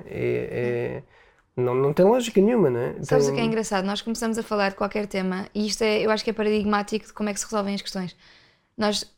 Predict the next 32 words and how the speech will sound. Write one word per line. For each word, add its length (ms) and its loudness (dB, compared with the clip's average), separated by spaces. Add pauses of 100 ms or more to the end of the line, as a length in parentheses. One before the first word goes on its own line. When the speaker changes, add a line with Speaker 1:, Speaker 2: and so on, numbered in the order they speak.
(160)
Speaker 2:
começamos 320 0
a 60 -2
falar 260 0
sobre 240 -4
pesca, 420 0 (360)
e 80 -2
vamos 280 -2
Speaker 1:
Sim. 120 0
Speaker 2:
falar 160 4
é 80 4
pro-, 260 -2
problemas 360 -2
sociais, 440 -2
começamos 320 -4
a 60 -2
falar 420 0 (220)
sobre 220 2
energia, 500 4 (340)
problemas 320 0
sociais, 500 0 (160)
e 120 0
vamos 200 0
sempre 220 -2
parar 220 2
a 40 2
política, 400 -2
sempre 360 0
parar 160 0
a 40 -2
política, 360 -2
porque, 240 -4 (480)
eh, 520 -2